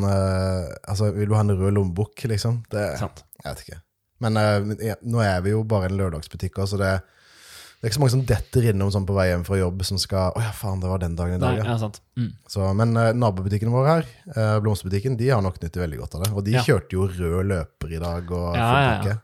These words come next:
Speaker 1: Så
Speaker 2: Rått.
Speaker 1: de, eh, ja, de er flinke, altså.
Speaker 2: Fett. Det er sikkert enklere etter hvert også da, når man har blitt litt innkjørt og blir vant til det.
Speaker 1: Ja,
Speaker 2: Nice
Speaker 1: ja.
Speaker 2: Valentine's, det gjør vi sånn og sånn, altså. Ja.
Speaker 1: Ja, altså,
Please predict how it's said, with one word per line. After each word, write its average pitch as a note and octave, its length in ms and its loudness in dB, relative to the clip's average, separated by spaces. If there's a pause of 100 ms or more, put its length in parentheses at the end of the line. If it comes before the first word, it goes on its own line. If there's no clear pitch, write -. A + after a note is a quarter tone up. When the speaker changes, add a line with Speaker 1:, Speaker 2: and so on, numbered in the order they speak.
Speaker 1:
Så A2+ 160 -6
Speaker 2:
Rått. A2 80 2
Speaker 1:
de, G2+ 140 2
eh, G#2+ 340 2
ja, G2 80 -2
de G2+ 140 0
er B2+ 60 2
flinke, G#2 280 -4
altså. G2+ 160 -10
Speaker 2:
Fett. - 300 -12 (540)
Det B2 140 2
er A#2 40 4
sikkert A#2+ 260 2 (140)
enklere A2 540 2
etter A2+ 100 -2
hvert A2 180 2
også A#2+ 120 4
da, B2+ 80 6
når A2+ 80 0
man A2 120 2
har A2 300 0
blitt A2 460 -2
litt G#2 120 -2
innkjørt G#2 300 -2
og A2+ 60 -4
blir A2 100 0
vant A2 160 -2
til A2 100 -6
det. B2+ 100 6 (100)
Speaker 1:
Ja, - 140 -2
Speaker 2:
Nice A2 180 -2
Speaker 1:
ja. A2+ 80 2
Speaker 2:
Valentine's, G#2+ 400 0
det A#2 80 2
gjør A#2+ 80 4
vi A#2 80 -2
sånn G2+ 100 -4
og F#2+ 60 -4
sånn, D#2+ 180 -6
altså. - 260 -12
Ja. - 80 -16 (120)
Speaker 1:
Ja, - 100 -6
altså, A2 140 2